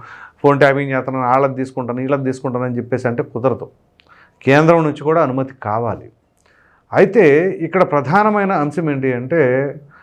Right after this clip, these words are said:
ఆర్టికల్ ట్వంటీ వన్ రాజ్యాంగం ప్రకారంగా ఏంటి, ఎవరికైనా సరే వాళ్ళ యొక్క హక్కులు ఉంటాయి. ఆ ఎదుటివారి హక్కుల్ని కూడా కాలరాసేలాగా వాళ్ళ వ్యక్తిగత జీవితాలను తొంగి చూడటం అంటే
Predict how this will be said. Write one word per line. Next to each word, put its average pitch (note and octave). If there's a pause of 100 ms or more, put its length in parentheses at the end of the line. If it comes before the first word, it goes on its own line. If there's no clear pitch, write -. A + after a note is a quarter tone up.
(180)
ఆర్టికల్ E3
ట్వంటీ C#3+
వన్ C3+
రాజ్యాంగం C#3+
ప్రకారంగా C#3
ఏంటి, A#2+ (960)
ఎవరికైనా D3+
సరే E3+ (100)
వాళ్ళ C#3
యొక్క C#3
హక్కులు D3
ఉంటాయి. G#2+ (1000)
ఆ B2
ఎదుటివారి G3+
హక్కుల్ని D#3+
కూడా F#3+
కాలరాసేలాగా E3+ (400)
వాళ్ళ D#3+
వ్యక్తిగత E3
జీవితాలను F#3+
తొంగి C#3+
చూడటం E3
అంటే D3+